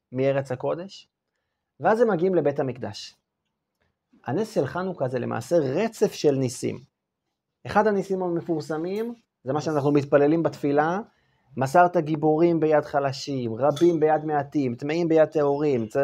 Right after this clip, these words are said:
רשעים ביד צדיקים". זה הנס של ניצחון המלחמה. אבל ה-, ה-,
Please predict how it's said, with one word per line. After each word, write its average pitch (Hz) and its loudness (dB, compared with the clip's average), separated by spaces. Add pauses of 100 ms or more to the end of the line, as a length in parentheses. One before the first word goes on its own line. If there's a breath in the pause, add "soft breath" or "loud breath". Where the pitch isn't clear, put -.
(320 soft breath)
רשעים 156 0
ביד 165 4
צדיקים". 143 -4
זה 185 -2
הנס 208 0
של 190 0
ניצחון 147 -2
המלחמה. 127 -8 (840 soft breath)
אבל 147 6
ה-, 156 4 (400)
ה-, 147 -4